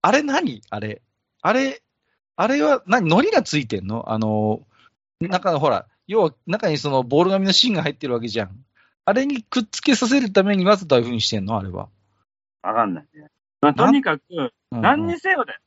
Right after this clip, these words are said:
Speaker 2: 何にせよ。やっぱりちょっとね、ちょっと、あの、キッチン用品のあの、頼りのな-、なさ感ってのは異常すぎるわけ。
Speaker 1: そうね。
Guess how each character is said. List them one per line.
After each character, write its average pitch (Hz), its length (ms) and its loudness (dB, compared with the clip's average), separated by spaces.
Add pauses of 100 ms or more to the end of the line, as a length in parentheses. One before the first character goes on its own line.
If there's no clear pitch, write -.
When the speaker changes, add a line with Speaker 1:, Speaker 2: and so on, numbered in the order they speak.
Speaker 2:
何 247 240 -10
に 277 120 -8
せ 320 120 -20
よ。 - 160 -12 (300)
や 131 80 -14
っ - 80 -18
ぱ 190 80 -8
り 139 80 -12
ち - 100 -20
ょ 220 60 -10
っ - 100 -14
と 92 60 -20
ね、 90 160 -12 (480)
ち - 40 0
ょ - 60 0
っ - 60 -14
と、 226 120 -4
あ 175 480 6
の、 180 180 -2
キ - 160 -2
ッ - 40 -2
チ - 180 2
ン 285 40 8
用 294 160 8
品 190 160 4
の 135 120 6
あ 117 40 2
の、 120 120 -2
頼 220 340 2
り 156 60 4
の 117 100 2
な-、 113 220 -2 (160)
な 143 200 4
さ 233 240 2
感 117 300 -2
っ - 20 -18
て 95 80 -20
の 95 80 -14
は 90 60 -18 (200)
異 156 100 -4
常 294 120 4 (120)
す 427 160 -10
ぎ 403 80 -4
る 392 100 -4
わ 110 120 0
け。 - 140 -10 (680)
Speaker 1:
そ 104 320 0
う 101 40 -12
ね。 147 360 -2